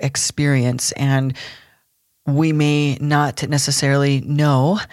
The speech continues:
exactly why we desire to experience it or why we are desiring to experience something and we are not experiencing it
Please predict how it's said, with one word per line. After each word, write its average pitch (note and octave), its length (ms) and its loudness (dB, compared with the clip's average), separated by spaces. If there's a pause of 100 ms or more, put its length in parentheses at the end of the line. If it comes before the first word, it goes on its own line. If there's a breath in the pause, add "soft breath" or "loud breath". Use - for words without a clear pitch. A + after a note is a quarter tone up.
(280 loud breath)
exactly C#3+ 640 -2
why C#3+ 720 2 (320 loud breath)
we C#3+ 160 0
desire C#3 420 0
to C#3 200 -4
experience C3+ 680 -2
it D#3 140 -2
or C#3 160 2
why D#3+ 340 2
we F3+ 180 0
are D#3 100 0
desiring C#3+ 560 0
to C3+ 160 -4
experience C3+ 580 -2
something B2+ 340 -4
and A#2+ 160 -2
we B2 140 0
are A#2 100 -2
not B2 560 -4 (580 soft breath)
experiencing B2 720 -4
it A2+ 180 -2